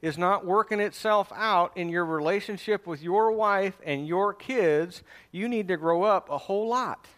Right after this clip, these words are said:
Because this is the proving ground and the testing ground.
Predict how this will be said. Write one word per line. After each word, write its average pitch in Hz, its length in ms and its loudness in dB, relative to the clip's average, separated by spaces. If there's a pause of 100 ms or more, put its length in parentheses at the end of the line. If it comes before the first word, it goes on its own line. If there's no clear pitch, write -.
(2500)
Because 170 420 -2
this 208 280 2
is 190 220 -2
the 170 100 -10
proving 233 480 -2
ground 131 420 0
and 151 160 -4
the 147 60 -6
testing 202 560 -6
ground. 110 340 -6